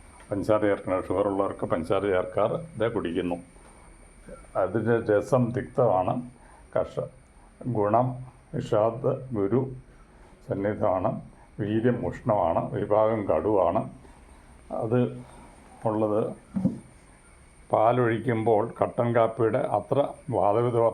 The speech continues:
വാതവും പിത്ത വർധന സ്വഭാവം കാണിക്കുന്നില്ല. കാപ്പി നമ്മുടെ പറമ്പിലൊക്കെ നിൽക്കുന്നുണ്ട്. അതിനെ നമ്മൾ കാപ്പിക്കുരു പൂത്ത് പാ-,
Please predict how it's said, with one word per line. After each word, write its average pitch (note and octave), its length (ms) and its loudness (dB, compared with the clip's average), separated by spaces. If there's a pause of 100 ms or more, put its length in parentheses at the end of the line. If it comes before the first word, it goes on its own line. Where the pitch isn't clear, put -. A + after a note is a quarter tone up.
(300)
വാതവും A#2 400 2
പിത്ത - 220 -2
വർധന G#2 260 2 (580)
സ്വഭാവം A2+ 420 6
കാണിക്കുന്നില്ല. G2+ 640 2 (1600)
കാപ്പി A2 340 0 (360)
നമ്മുടെ G#2+ 280 2
പറമ്പിലൊക്കെ G#2+ 520 2 (600)
നിൽക്കുന്നുണ്ട്. F#2 520 -2 (720)
അതിനെ A#2 240 0 (100)
നമ്മൾ A2 200 0 (760)
കാപ്പിക്കുരു A2+ 500 0 (100)
പൂത്ത് A2+ 400 -2
പാ-, G2+ 240 0